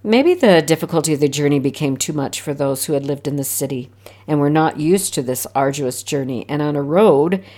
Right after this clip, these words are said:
that had robbers and thieves. At this point,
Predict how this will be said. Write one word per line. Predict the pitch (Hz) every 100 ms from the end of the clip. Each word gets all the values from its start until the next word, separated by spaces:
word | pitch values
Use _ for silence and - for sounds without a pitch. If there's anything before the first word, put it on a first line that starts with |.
| - -
that | 151
had | 151
robbers | 143 147 156 160 160
and | 151
thieves. | - 202 170 107 - - _ _ _ _ _ _ _ - - - _ _ _
At | 214
this | - 180 -
point, | - 143 120 131 123 -